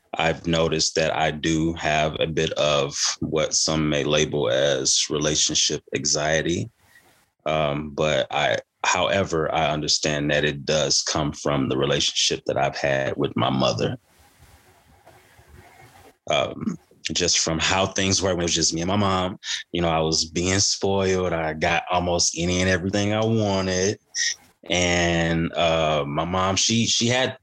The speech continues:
she went through two marriages. The first marriage was, you know, I experienced seeing,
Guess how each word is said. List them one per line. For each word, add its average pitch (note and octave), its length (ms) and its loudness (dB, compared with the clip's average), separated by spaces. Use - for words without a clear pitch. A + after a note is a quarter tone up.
she - 180 2
went C3 160 0
through C#3 120 0
two B2 180 0
marriages. G#2+ 440 0
The - 120 -6
first G2 280 0
marriage G#2 520 0
was, F#2 380 2
you F2+ 60 -2
know, F2 260 2
I E2 460 2
experienced E2+ 760 0
seeing, E2 640 0